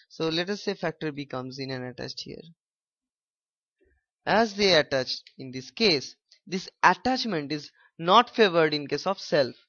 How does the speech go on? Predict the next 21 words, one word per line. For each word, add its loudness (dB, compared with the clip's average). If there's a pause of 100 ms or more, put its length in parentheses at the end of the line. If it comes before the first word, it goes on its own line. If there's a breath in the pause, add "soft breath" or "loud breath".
(880)
Okay, -10 (180)
but 0
in -4
case 0
of 4 (300)
non-self, 2 (300 soft breath)
this -8
attachment 0
of -4
factor 0
B -6
is -10
favored 0 (460)
using -6
another 0
factor, -6 (240 loud breath)
and -4
the -2
factor 2
here 2
is -4